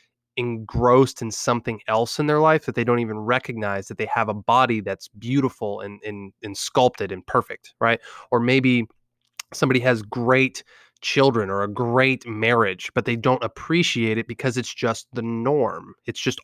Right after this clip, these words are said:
always been that way. So to someone else looking from the outside in that's in a crappy marriage or has rebellious kids or whatever the case might be, they, they get super jealous of that. And they're, they're like, "Wow, like, that's, you don't even realize what you have," right?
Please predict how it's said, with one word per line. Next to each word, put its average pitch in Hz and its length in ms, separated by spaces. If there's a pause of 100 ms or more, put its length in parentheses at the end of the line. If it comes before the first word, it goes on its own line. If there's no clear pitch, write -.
always 117 540
been 143 380
that 87 220
way. 92 400 (480)
So - 160
to 135 140
someone 127 400
else 135 280
looking 117 300
from 110 160
the 107 140
outside 104 480
in 151 180
that's 117 240
in 110 100
a 98 60
crappy 156 480
marriage 104 320
or 110 80
has 107 280 (460)
rebellious 123 760
kids 98 320
or 98 100
whatever 123 320
the 95 60
case 120 260
might 104 200
be, 156 360 (480)
they, 123 400
they 120 120
get 123 160
super - 440
jealous 123 460
of 113 100
that. 107 140
And 107 120
they're, 110 120
they're 113 160
like, 107 220
"Wow, 147 280
like, 104 160
that's, - 320 (180)
you 202 100
don't 214 80
even 160 140
realize 151 380
what - 160
you 107 100
have," 170 400 (420)
right? 123 240